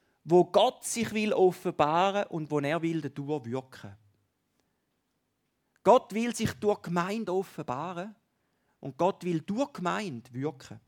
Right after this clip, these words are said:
Schaut, ich treffe immer wieder Leute, die mir sagen, "Ich kann Gott auch in der Natur anbeten. Äh, ich kann ihm auch in den Berge, Bergen begegnen" und so weiter. Und, und natürlich, mir ist da klar, Gott ist nicht an einen Ort gebunden.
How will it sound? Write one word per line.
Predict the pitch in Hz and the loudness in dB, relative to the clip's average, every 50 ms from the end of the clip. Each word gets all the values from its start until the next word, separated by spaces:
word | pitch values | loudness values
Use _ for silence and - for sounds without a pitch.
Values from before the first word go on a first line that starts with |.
| _ _ _ _ _ _ _ - | _ _ _ _ _ _ _ 4
Schaut, | 165 185 196 | 6 6 8
ich | 208 185 175 - | 6 4 4 6
treffe | - 196 190 185 - 196 | 6 6 8 6 4 0
immer | 214 208 185 | 0 0 2
wieder | 190 196 185 175 | 2 4 4 4
Leute, | 165 170 196 - - | 4 4 4 2 0
die | 180 | 0
mir | 175 170 160 | 0 0 0
sagen, | - 165 165 160 170 - - - - _ _ - | 2 2 2 2 0 -2 -6 -10 -20 _ _ -6
"Ich | 214 233 240 247 254 226 - | -4 -2 2 4 4 4 4
kann | - 190 196 202 202 | 6 6 6 6 6
Gott | - 180 185 190 - - | 6 6 4 4 4 0
auch | - 160 165 180 185 - | 2 4 6 6 6 4
in | - 175 165 | 0 -2 -2
der | - 156 | -2 0
Natur | 156 151 147 - - 147 151 165 170 - - | 0 -2 -2 -4 -4 0 2 2 2 2 2
anbeten. | 131 135 135 135 131 120 110 104 - - 92 - - _ _ _ _ _ _ _ _ _ _ _ _ _ _ _ _ _ _ _ _ _ _ _ _ _ _ _ _ - | 0 0 0 0 0 -2 -4 -4 -8 -14 -16 -16 -16 _ _ _ _ _ _ _ _ _ _ _ _ _ _ _ _ _ _ _ _ _ _ _ _ _ _ _ _ 2
Äh, | 160 165 165 - | 4 4 4 2
ich | 214 226 247 262 | 2 4 4 4
kann | - - 214 214 226 226 | 6 6 6 6 6 6
ihm | 226 226 226 226 | 6 4 4 2
auch | - 175 185 196 226 226 190 | 2 4 8 8 8 8 8
in | 208 202 - | 4 2 4
den | 208 - | 4 6
Berge, | 185 180 180 175 180 175 - - | 6 6 6 6 4 2 0 2
Bergen | - 175 175 190 202 214 208 | 2 4 6 6 6 4 4
begegnen" | 185 196 185 190 180 165 160 143 139 - | 4 4 6 6 4 4 2 0 -2 -2
und | - 160 160 156 - | -2 -4 -6 -4 -4
so | - 160 | -2 -2
weiter. | 147 147 139 143 - 123 95 | -2 -2 -4 -6 -6 -8 -6
Und, | - 135 - - | -6 -10 -14 -12
und | 160 151 151 | -10 -8 -6
natürlich, | 143 139 - - 143 160 160 143 135 | -6 -6 -4 -2 0 0 2 0 -2
mir | 147 151 | -4 -6
ist | 147 - - | -8 -8 -10
da | 135 | -10
klar, | - - 135 131 127 127 131 | -8 -4 0 0 0 0 0
Gott | - 143 147 - - | -2 -2 -4 -4 -6
ist | 143 135 | -8 -8
nicht | 147 156 - | -6 -2 -2
an | 156 151 151 | -2 0 -2
einen | 147 147 | -4 -4
Ort | - - 127 135 156 165 - - | -2 0 0 2 0 0 -4 -10
gebunden. | - - 147 147 151 160 170 175 170 170 175 175 175 | -10 -6 -4 -4 -2 -4 -4 -4 -2 0 -2 -2 -4